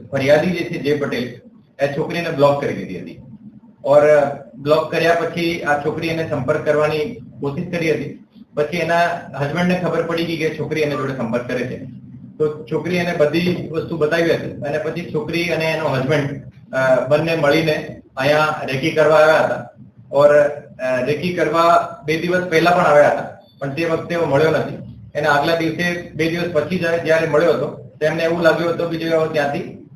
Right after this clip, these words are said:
ભાગી જશે. તો આ જે Alto ગાડી લઈને આવ્યા હતા ઓર એને પાછળથી ભટકાણ્યા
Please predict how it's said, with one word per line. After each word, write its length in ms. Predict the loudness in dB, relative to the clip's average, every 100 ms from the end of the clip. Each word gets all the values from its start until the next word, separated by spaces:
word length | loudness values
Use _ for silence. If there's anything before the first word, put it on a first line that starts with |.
| -2
ભાગી 240 | 0 2
જશે. 340 | 0 -2 -6 -14 -18 -18 -18 -6
તો 420 | -2 0 0 -4 -10 -6
આ 120 | 0 2
જે 180 | 4
Alto 280 | 4 4 0
ગાડી 260 | 2 2 2
લઈને 240 | 2 2
આવ્યા 360 | 2 4 4 2
હતા 220 | -2 -2
ઓર 140 | 2 4
એને 360 | 2 0 -2 -2
પાછળથી 840 | -2 -2 -2 -2 -4 -4 -8 -8
ભટકાણ્યા 600 | -6 -2 0 0 -2 -8